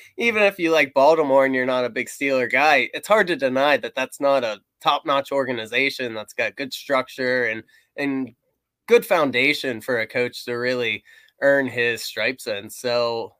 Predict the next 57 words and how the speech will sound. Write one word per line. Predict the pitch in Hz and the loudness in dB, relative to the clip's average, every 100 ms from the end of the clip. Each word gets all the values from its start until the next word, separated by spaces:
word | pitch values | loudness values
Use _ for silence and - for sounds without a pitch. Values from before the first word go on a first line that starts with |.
| _ | _
it's | - | 0
hard | 247 | 0
to | |
find | 233 180 175 | 0 0 2
a | 165 | 4
lot | 156 147 | 4 2
of | |
issues | 139 147 131 120 117 | -2 -4 -6 -8 -4
with | 131 - | -6 -4
the | 107 | -4
hire. | 120 135 127 110 - - - _ _ _ | 2 4 4 0 -6 -20 -20 _ _ _
Um, | 143 151 156 | 4 6 4
but | 165 | 4
that | 202 202 | 2 4
leads | 220 220 | 0 0
us | 196 | 0
to | 185 | 4
our | 180 143 | 6 6
next | 123 - | 0 -2
topic. | - 139 - 120 | 0 2 2 -4
With | 151 147 | -2 -2
the | 131 | 2
hiring | 165 196 196 180 | 4 6 6 4
of | 135 - | 2 0
Blaine | 127 147 190 180 | 2 6 6 4
for | 151 | 0
the | 131 127 | -4 -2
tight | 143 143 | 0 2
ends | 131 196 - | 2 0 0
coach, | 147 131 123 - - - | 2 2 0 -12 -18 -4
Neil | 165 175 | 4 4
Brown | 147 160 180 170 151 | 6 6 6 6 2
is | 151 135 | -4 -2
moving | 160 156 147 | -2 0 0
Sean | 123 - 139 135 | -2 0 2 2
Reagan | 127 156 175 139 | 4 4 6 0
back | 110 139 131 - | 0 2 2 -2
to | - 139 135 123 - _ _ - | -6 -2 -2 -2 -6 _ _ 4
quarterbacks | 240 277 127 92 - | 6 6 2 -4 -6
coach. | 120 95 - - - | -6 -6 -10 -12 -12
He | 120 139 147 | -6 -4 -4
served | - 170 180 147 | 0 4 4 4
as | 151 151 147 | 2 2 2
the | 151 | -6
quarterback | 160 165 156 151 - | 0 0 2 0 0
coach | 156 156 | -2 0
at | 151 131 - | 0 0 0
West | 143 - | -4 -4
Virginia | 147 127 135 143 156 | -6 -2 0 2 0
from | 156 139 120 | -2 -6 -8
two | 170 | -8
thousand | 165 156 151 135 120 | -2 0 0 -2 -2
nineteen | 143 165 - 170 180 170 | 0 -2 -2 -2 -2 -4
to | |
two | 135 - 135 | -8 -8 -4
thousand | 143 135 131 120 | -2 -2 -4 -8
twenty-one | - 127 110 117 170 190 214 | -4 -4 -4 2 6 6 4